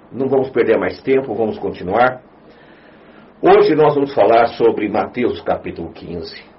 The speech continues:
Mateus vinte e três e Marcos sete. Quando Yeshua iniciou seu ministério,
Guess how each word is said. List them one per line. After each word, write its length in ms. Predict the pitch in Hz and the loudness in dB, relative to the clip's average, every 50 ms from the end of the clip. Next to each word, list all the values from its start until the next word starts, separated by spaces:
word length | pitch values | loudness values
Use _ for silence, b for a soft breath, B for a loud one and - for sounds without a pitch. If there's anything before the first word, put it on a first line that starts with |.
| _ _ - | _ _ -8
Mateus 560 | 107 113 104 104 - - 123 117 113 95 - | -4 -4 -4 -4 -6 -6 -4 -4 -4 -4 -6
vinte 220 | - 98 92 - 101 | -10 -14 -14 -14 -16
e 40 | 92 | -16
três 720 | - - - 90 90 90 - - - - - - - - _ _ _ _ _ - - | -14 -14 -10 -8 -4 -4 -6 -6 -8 -18 -20 -20 -20 -20 _ _ _ _ _ -12 -10
e 80 | 233 | -8
Marcos 480 | 226 196 190 180 - - - - - - | -6 -4 -2 -2 -4 -4 -8 -20 -20 -18
sete. 500 | - - - - _ - - - - - _ _ _ _ _ _ _ _ _ _ _ _ _ _ _ _ _ _ _ _ _ _ _ _ _ _ _ _ B B B B B B B B B B B B B _ _ _ _ _ _ _ _ _ _ 76 78 78 _ _ _ _ _ _ _ - - - _ _ _ _ _ _ - | -18 -18 -18 -20 _ -20 -20 -20 -20 -20 _ _ _ _ _ _ _ _ _ _ _ _ _ _ _ _ _ _ _ _ _ _ _ _ _ _ _ _ B B B B B B B B B B B B B _ _ _ _ _ _ _ _ _ _ _ _ _ _ _ _ _ _ _ _ -20 -20 -20 _ _ _ _ _ _ -6
Quando 340 | - 180 190 196 170 151 147 | 0 2 2 2 2 2 0
Yeshua 480 | 123 110 - - - 131 127 110 104 101 | 0 0 -2 -4 -6 -6 -2 -2 -2 -2
iniciou 400 | 107 101 - - - 120 120 120 | -2 -6 -12 -12 -10 -8 -8 -8
seu 180 | - - 101 90 | -6 -8 -8 -8
ministério, 600 | 90 85 - - - - 98 87 82 - - | -8 -10 -12 -14 -8 -4 -4 -4 -4 -6 -10